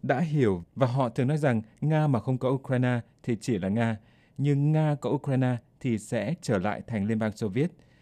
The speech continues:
Do đó, người Ba Lan có một lợi ích thiết thực trong sự thành công và tồn tại của Ukraine.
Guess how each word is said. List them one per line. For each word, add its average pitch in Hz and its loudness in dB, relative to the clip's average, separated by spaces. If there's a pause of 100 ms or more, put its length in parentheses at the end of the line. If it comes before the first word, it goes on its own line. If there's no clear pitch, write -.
(120)
Do 131 2
đó, 127 2
người 147 4
Ba 117 0
Lan 131 2
có 113 0
một 135 -2
lợi 110 -2
ích - -6
thiết 214 -2
thực 131 0 (340)
trong 120 0
sự - -4
thành 107 -2
công 113 0 (200)
và 110 -4
tồn 101 -2
tại 104 -2
của 101 -6
Ukraine. 104 -4